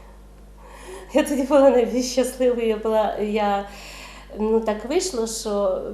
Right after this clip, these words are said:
я довго йшла до першої вагітності, ну, все, <laughs> це вже я плачу. І, ну,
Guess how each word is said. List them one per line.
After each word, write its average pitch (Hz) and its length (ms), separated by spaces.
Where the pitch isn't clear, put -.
я 208 520
довго 226 240
йшла 226 220
до 202 120
першої 202 400
вагітності, 214 680
ну, 233 80
все, 226 260
<laughs> 330 140
це 233 160
вже 220 160
я 185 100
плачу. 330 320
І, 233 260
ну, 226 420